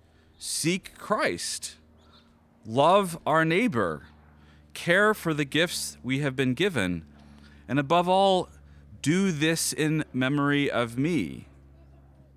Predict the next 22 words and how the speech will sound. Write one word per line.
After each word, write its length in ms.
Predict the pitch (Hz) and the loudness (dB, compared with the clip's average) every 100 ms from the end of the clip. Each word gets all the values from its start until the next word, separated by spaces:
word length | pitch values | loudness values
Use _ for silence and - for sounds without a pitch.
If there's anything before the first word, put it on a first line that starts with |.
| - - - - - _ - - | -20 -20 -20 -20 -20 _ -20 -8
It 160 | 147 165 | 0 0
is 140 | 165 | 2
in 120 | 160 | 0
finding 840 | 143 - 170 208 247 226 214 196 175 | -2 -2 0 2 2 4 2 2 0
and 320 | 135 131 131 | 0 0 2
loving 520 | 156 180 190 175 151 | 2 4 2 2 0
Jesus 560 | 131 156 160 160 143 - | 0 0 2 0 0 -2
in 220 | 135 135 | 0 0
the 100 | 120 | 0
Eucharist 920 | 120 190 - 151 107 92 - - - - _ _ - - - - - | 0 -2 0 2 2 2 -2 -6 -10 -14 _ _ -20 -20 -20 -20 -16
that 220 | 107 135 143 | -2 0 2
we 140 | 151 | 0
can 260 | 180 151 143 | 2 2 4
learn 300 | 156 165 156 | 4 2 2
to 120 | 156 | -2
find 540 | - 147 151 156 156 | 0 2 4 4 2
and 240 | 131 131 135 | 2 2 4
love 240 | 147 147 | 2 2
him 340 | 147 131 127 | 0 2 2
in 180 | 104 120 | 2 2
our 160 | 113 113 | 2 2
neighbor. 580 | 135 160 123 85 76 | 2 0 0 -2 -2